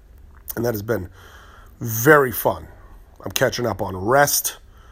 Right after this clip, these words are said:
I wake up. I don't have to sit at my desk for hours and worry about transcribing tapes. I get to chill, go do my job on the train, come home, chill,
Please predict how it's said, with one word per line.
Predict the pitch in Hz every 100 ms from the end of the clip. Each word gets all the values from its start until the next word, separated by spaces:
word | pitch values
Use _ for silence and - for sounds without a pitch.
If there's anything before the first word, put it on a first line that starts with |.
| - - - - - - -
I | 101
wake | 104 113 110
up. | 147 139 - - -
I | 117
don't | 117
have | 107 -
to | -
sit | - 127
at |
my | 120 127
desk | 135 131 -
for | - 135
hours | 131 127 131 131
and | 123 120
worry | 123 123
about | 127 123 117
transcribing | 135 123 - 135 123 117 110
tapes. | 147 139 - - - - - -
I | 117
get | 117 107 -
to | 92 85
chill, | - - 180 175 175 165 165 - - - - - _ - - - - - - -
go | 160 165
do | 156
my | 156 147
job | 127 139 143 135
on | 135
the | 135
train, | - - 135 127 123 123 113 - - - - - - - - - - -
come | 151 151 139
home, | 135 135 135 131 127 - _ -
chill, | - - - 147 143 139 139 143